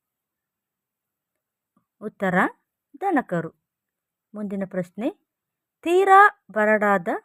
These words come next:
ಪ್ರದೇಶ. ಉತ್ತರ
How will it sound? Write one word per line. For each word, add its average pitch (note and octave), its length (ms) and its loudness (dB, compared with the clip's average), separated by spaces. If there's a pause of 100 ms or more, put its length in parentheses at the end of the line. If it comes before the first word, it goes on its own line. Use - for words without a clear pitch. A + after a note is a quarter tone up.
(260)
ಪ್ರದೇಶ. G3+ 480 -4 (4000)
ಉತ್ತರ G3 340 -8